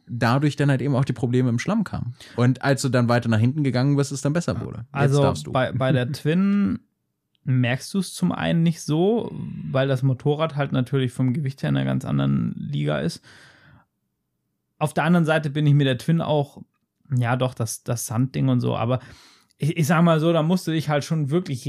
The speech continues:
Speaker 2: richtig krass nach, nach hinten lehnen, dass du da einen Effekt hast. Wenn du da einfach nur deine Hüfte ein bisschen nach hinten bringst, wo du bei der Sport-Enduro auf einmal gefühlt das Doppelte an Traktion hast als vorher. Und das ist bei der Afrika-Twin halt eher so,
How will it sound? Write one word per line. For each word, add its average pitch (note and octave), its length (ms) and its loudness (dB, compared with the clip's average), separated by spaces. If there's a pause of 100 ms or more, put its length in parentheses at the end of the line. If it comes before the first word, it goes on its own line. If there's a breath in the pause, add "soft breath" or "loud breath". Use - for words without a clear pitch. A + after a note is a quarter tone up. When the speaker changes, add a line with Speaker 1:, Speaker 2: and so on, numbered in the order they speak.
Speaker 2:
richtig F3+ 400 -2
krass - 360 -6
nach, C3+ 320 -4
nach C#3+ 220 -4
hinten D#3+ 300 -4
lehnen, D#3 720 0
dass D3 180 -2
du D3+ 100 -6
da C#3+ 120 0
einen C3+ 140 -2
Effekt - 380 -6
hast. - 220 -12
Wenn C3+ 120 0
du C3+ 80 2
da C3+ 300 0 (260 loud breath)
einfach D3 280 0
nur D3 160 2
deine C#3 260 2
Hüfte G3 260 2
ein C3+ 80 0
bisschen B2+ 260 0
nach B2 160 0
hinten C3+ 320 0
bringst, C#3 400 -4
wo C#3 140 0
du C#3 280 0 (160)
bei C3 140 0
der C3 100 0
Sport-Enduro C3 720 -2
auf B2+ 160 -2
einmal C3+ 500 0
gefühlt E3 500 -2 (100)
das - 200 -4
Doppelte F3 340 -2
an C#3 100 0
Traktion F#3+ 480 -2
hast A#2+ 200 -2
als A#2 160 -6
vorher. B2 360 -2 (580 loud breath)
Und D#3 220 0 (340)
das C#3 220 -2
ist C#3+ 140 -6
bei C3+ 180 0
der B2+ 160 -2
Afrika-Twin D3 640 -2
halt C#3+ 160 0
eher C#3+ 240 0
so, C#3 400 2